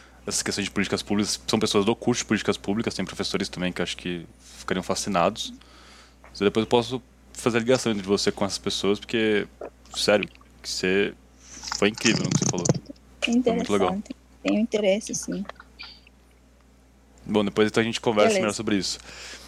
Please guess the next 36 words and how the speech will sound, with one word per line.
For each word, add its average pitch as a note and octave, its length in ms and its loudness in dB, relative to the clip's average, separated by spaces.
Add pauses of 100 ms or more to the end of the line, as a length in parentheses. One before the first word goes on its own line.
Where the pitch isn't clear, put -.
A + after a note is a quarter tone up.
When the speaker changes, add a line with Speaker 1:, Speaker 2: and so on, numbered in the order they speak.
(120)
Speaker 1:
É, A2 600 2 (180)
pra C3 120 4
não E3 140 2
ficar D3 220 0
muito C3 180 2
longo B2 140 0
o A2+ 40 0
programa, A2+ 520 2 (140)
Fred, B2 520 0
eu A2+ 80 -4
gostaria B2 380 2
de B2+ 220 0
que - 120 -12
você B2 300 0
falasse B2+ 320 6
um B2+ 60 0
pouco A#2+ 200 0
dessas A2+ 280 0
questões A#2 500 2
que G#2 320 0 (320)
a, G2 640 2
a F#2+ 40 0
Denilson G#2 440 0
abordou, G2+ 560 0
que G2 520 2
o - 40 -2
Marcel G2 300 2
abordou, G2 540 2 (380)
e A2 100 0
falar A#2 180 6
um A2+ 40 6
pouquinho A#2 280 -2
da, - 100 4
da G#2+ 300 0
questão, G#2+ 360 -6 (140)
né, G#2+ 120 -4